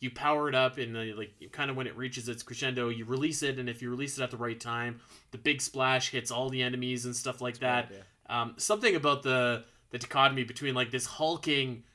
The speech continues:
Speaker 1: Sheegoth and, like, him just being this, like, scaredy cat, I think is funny. 'Cause again, when I was playing Metroid Prime,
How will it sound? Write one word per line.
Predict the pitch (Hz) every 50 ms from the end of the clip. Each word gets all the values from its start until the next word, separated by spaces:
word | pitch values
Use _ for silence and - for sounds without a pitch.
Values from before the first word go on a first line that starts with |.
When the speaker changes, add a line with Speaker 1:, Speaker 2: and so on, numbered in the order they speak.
| _ _
Speaker 1:
Sheegoth | - - - 190 180 156 151 135 127 120 120 117 117 - - - _ _ -
and, | 127 127 127 123
like, | 120 120 113 117 - - _ _
him | _ 147 147 151
just | 139 139 - -
being | - 127 127 127 123 120
this, | 120 120 117 117
like, | 113 110 107 - -
scaredy | - - - - 123 127 135 127 123
cat, | 117 113 107 101 95 -
I | - 107
think | - 135 123 120
is | 123 -
funny. | - 123 120 117
'Cause | 113 165 170 185
again, | - 247 269 254
when | 165 139
I | 143
was | 180 190 -
playing | - 226 202
Metroid | 175 175 170 - 160 127 -
Prime, | - 180 196 151 117 110 113 117